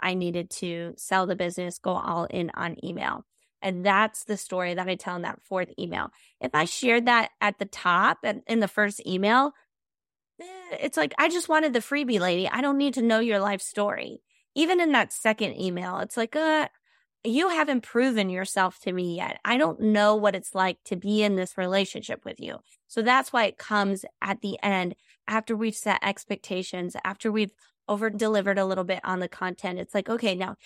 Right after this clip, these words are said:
here's why I do this. Here's what I know,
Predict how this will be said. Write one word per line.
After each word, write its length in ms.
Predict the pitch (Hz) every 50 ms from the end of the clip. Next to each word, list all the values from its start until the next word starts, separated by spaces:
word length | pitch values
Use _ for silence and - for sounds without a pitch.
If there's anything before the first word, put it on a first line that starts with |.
| - - _ _
here's 420 | - - 294 320 339 339 320 294
why 300 | 262 247 233 226 214 208
I 120 | 202 185
do 380 | 185 185 180 196 208 208 214 202
this. 520 | - 180 - 58 - - - - - - _ _ _ _ _ _ _ _
Here's 240 | - 294 349 349
what 160 | - 349 339 294
I 100 | 269 233
know, 600 | 220 214 214 214 196 180 175 180 180 185 190